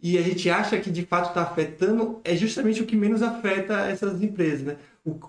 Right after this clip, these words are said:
o core dela, ou pelo menos o que elas ganham muito mais dinheiro, são grandes operações que estão por trás e que normalmente o cara não tá nem aí se é,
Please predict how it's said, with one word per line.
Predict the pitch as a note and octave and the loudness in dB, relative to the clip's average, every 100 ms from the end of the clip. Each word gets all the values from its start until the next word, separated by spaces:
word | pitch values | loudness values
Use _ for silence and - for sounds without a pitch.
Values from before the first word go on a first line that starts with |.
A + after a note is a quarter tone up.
| - | -14
o | - F3+ | -4 -4
core | - E3 A3 G3 | 0 0 2 2
dela, | D#3 E3+ F#3 | 2 2 2
ou | D#3+ D#3 | 2 2
pelo | E3+ | 0
menos | E3 E3 | 2 0
o | |
que | E3+ | 0
elas | F3+ F3+ | -2 -2
ganham | - F3 A3 | -2 0 2
muito | F3+ G#3 G#3+ | 4 2 0
mais | F3+ E3+ | -2 0
dinheiro, | D3+ F#3 G3+ | 0 -2 0
são | G#3 | 0
grandes | E3 G#3+ | 2 2
operações | G#3+ G#3 G3+ G3+ G3+ | 0 -2 -6 -4 -4
que | - | -2
estão | A3+ A3 | -2 0
por | A#3+ | -2
trás | A#3+ B3 A#3 A#3 | -2 0 0 -2
e | |
que | - - D4 - _ - | -4 -4 -4 -6 _ -4
normalmente | A3+ A#3+ A#3 A#3 C#4 | 0 2 2 2 0
o | |
cara | - A#3 | 0 0
não | C#4 C#4+ - _ - | 0 -2 -8 _ -2
tá | G#3 | 0
nem | G#3 | 2
aí | C4 A3 | 4 2
se | G#3+ G3+ | 2 2
é, | F3+ - | 0 -2